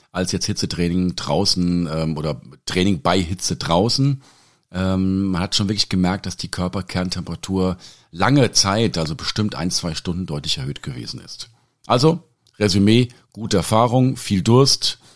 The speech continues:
und einfach durchzuführen. Und ich werde es weiter durchführen und werde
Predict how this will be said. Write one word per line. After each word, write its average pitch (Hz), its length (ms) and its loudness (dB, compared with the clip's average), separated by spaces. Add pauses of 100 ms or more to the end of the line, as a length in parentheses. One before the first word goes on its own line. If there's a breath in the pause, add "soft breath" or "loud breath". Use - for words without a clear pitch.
(160 soft breath)
und 98 480 2
einfach 82 320 -4
durchzuführen. 98 680 0
Und 82 140 -6
ich - 140 -6
werde - 120 -8
es - 40 -12
weiter 87 240 -2
durchführen 90 540 -2
und 78 160 -6
werde 82 380 0